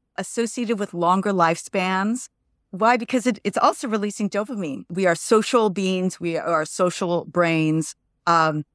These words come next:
one of the best talks, uh, I invited, uh, this wonderful researcher, Robert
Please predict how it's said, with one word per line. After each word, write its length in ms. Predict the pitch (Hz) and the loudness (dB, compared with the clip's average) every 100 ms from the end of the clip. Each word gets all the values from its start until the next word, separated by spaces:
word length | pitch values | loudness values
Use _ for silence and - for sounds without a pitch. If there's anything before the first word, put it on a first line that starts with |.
| _ _ - - | _ _ -14 -6
one 300 | 190 233 247 | 2 2 2
of 100 | 214 | -2
the 60 | |
best 440 | 165 214 254 - - | 0 0 0 -2 -2
talks, 560 | 240 175 175 - - - | 4 4 2 -4 -10 0
uh, 160 | 175 - | 0 2
I 120 | 185 | 0
invited, 600 | 180 196 196 202 208 180 175 | 0 2 2 2 -4 -4 -4
uh, 160 | 160 | -4
this 220 | 165 - | -6 -8
wonderful 400 | 180 196 233 233 | -4 -4 -4 -6
researcher, 680 | 190 190 - 175 185 170 165 _ _ | -6 -6 -6 -6 -2 -2 -2 _ _
Robert 580 | 165 170 170 185 175 | 4 4 4 2 0